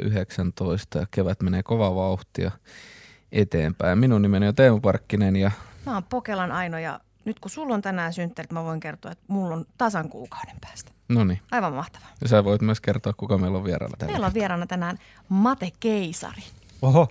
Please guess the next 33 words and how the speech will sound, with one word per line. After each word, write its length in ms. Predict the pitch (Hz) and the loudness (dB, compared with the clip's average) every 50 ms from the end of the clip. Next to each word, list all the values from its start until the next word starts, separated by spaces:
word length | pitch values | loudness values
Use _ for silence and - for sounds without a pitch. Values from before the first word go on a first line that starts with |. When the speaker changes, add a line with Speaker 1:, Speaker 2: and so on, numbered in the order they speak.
| - - | 2 2
Speaker 2:
Mä 80 | 254 | 6
annoin 200 | - - 214 202 | 8 8 8 8
sulle 140 | 240 214 220 | 6 6 6
uuden 280 | 220 220 214 202 190 180 | 6 6 6 4 2 0
tittelin. 380 | 214 190 185 - - 151 165 - 147 | -2 -6 -6 -6 -6 -4 2 6 8
Speaker 3:
<laughs> 20 | |
Speaker 2:
Pohjan 300 | 127 349 226 240 190 185 | 8 8 8 6 4 4
Antti, 340 | 180 185 180 175 - - 196 | 2 2 0 0 -4 -8 -6
tervetuloa. 640 | 220 277 247 202 180 175 - - 208 190 175 180 185 - | -2 -2 -2 -2 -4 -6 -8 -6 -6 -6 -4 -6 -6 0
Speaker 3:
Kiitoksia 680 | - 190 185 165 139 131 117 - - - 123 123 120 123 | 4 6 8 8 8 6 4 0 0 -2 0 2 2 4
ja 160 | 127 127 120 | 4 4 4
hyvää 360 | 117 143 143 123 127 123 120 | 4 2 2 4 4 2 2
syntymäpäivää 800 | 113 143 143 131 113 104 117 107 107 101 - - - - - - | 2 2 2 0 0 -2 -4 -6 -6 -8 -10 -10 -10 -10 -4 2
Speaker 1:
Kiitos, 300 | 151 151 - 143 139 127 | 6 6 8 8 6 6
kiitos. 260 | 123 - - - - | 6 4 4 4 4
Speaker 3:
sankarille. 260 | - - - - - - | 0 0 -2 -4 -4 -6
Speaker 2:
<laughs> 1400 | - 294 - - - - - - - - - - - - - - _ _ _ - - - - 233 208 - - - - - - - - - - - - - - _ - | -8 -12 -12 -12 -20 -20 -20 -20 -20 -20 -20 -20 -20 -20 -20 -20 _ _ _ -10 -6 -4 -4 -4 -4 -6 -12 -20 -20 -20 -20 -20 -20 -20 -20 -20 -20 -20 -18 _ -2
Muistat 280 | 226 214 202 - 165 - | -2 -2 -2 -2 -6 -8
sit 120 | 175 - | -6 -4
onnitella 300 | 156 156 156 147 151 156 | -4 -4 -2 -2 -4 -4
mua 180 | 156 156 - 220 | -4 -6 -6 -8
kuukauden 340 | - - - - 247 247 - | -10 -10 -12 -12 -14 -14 -8
päästä? 180 | - - 165 | 0 4 8
Speaker 3:
Kyllä, 180 | 175 - 113 - | 10 10 10 10
kyllä. 240 | - 127 120 - - - | 8 6 4 4 2 4
Speaker 2:
<laughs> 40 | - | 6
Joo. 120 | 139 120 110 - - | 8 8 8 8 6
Speaker 3:
Laitetaan 380 | - 139 131 123 - 135 127 131 | 4 4 4 4 4 2 2 2
muistutus. 440 | 131 131 117 - - - - - - 370 - - 359 - - - - - - - | 4 2 2 0 -2 -2 0 4 6 6 6 6 4 4 4 2 2 4 0 0
Speaker 2:
<laughs> 600 | - - - - - - - - - - - - - | 0 -2 -10 -20 -16 -16 -14 -14 -14 -16 -14 -8 -6
Hei, 120 | 403 330 | -6 -4
tervetuloa 720 | - 427 440 302 233 - - - 285 247 208 175 170 165 | -2 -2 0 -2 -2 -4 -4 -2 0 2 2 2 2 2
Antti. 440 | 180 214 226 - _ - - 226 220 | 0 -2 -6 -12 _ -14 -14 -14 -14